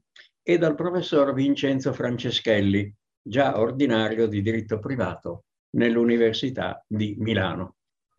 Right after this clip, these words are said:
Iniziamo l'esame dell'articolo dieci del Codice di comportamento, che ha come titolo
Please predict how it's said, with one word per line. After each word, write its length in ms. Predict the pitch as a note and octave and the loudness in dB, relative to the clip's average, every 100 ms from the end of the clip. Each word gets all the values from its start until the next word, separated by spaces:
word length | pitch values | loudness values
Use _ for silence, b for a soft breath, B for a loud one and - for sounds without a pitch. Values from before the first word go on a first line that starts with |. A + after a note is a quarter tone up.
| _ | _
Iniziamo 920 | _ E3 E3+ E3 - E3+ B2+ A#2+ A2+ A2+ | _ 2 4 2 0 2 4 4 4 2
l'esame 560 | B2+ C3 D3 D3 C#3+ | 2 2 4 4 4
dell'articolo 680 | B2+ A2 G#2+ G#2+ C3 B2 A#2+ | 2 2 0 -2 -4 0 0
dieci 640 | A2+ A#2+ A2 G2+ - G2 G#2 _ _ _ _ _ _ _ _ | 2 4 4 2 -4 -8 -10 _ _ _ _ _ _ _ _
del 220 | B2+ B2 | -10 -8
Codice 440 | - A2+ A#2 G#2+ | -4 -2 0 2
di 80 | A2+ | 2
comportamento, 1200 | G#2+ G#2+ G2+ G#2+ G2 A2+ A#2+ A2+ G#2+ B2 B2+ B2+ _ _ b b _ _ | 2 2 2 0 2 2 2 2 0 -2 -4 -6 _ _ b b _ _
che 200 | - F3+ | -2 2
ha 180 | D3+ A#2+ | 2 2
come 320 | C#3 D#3+ F3 | 2 2 0
titolo 720 | E3 D#3 - D3+ C#3+ C3 - | -2 -2 2 2 2 0 -8